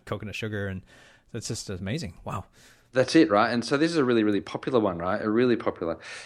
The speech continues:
Speaker 2: So there's, um, there's another one, you know, there's, there's other ones that, that this particular,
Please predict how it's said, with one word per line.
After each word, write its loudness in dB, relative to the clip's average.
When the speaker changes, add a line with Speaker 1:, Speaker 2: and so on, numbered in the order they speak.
Speaker 2:
So 4
there's, 2
um, 2
there's -2
another 4
one, 4
you -2
know, 0
there's, -4
there's -6
other 0
ones -2
that, -10
that -14
this -12
particular, -6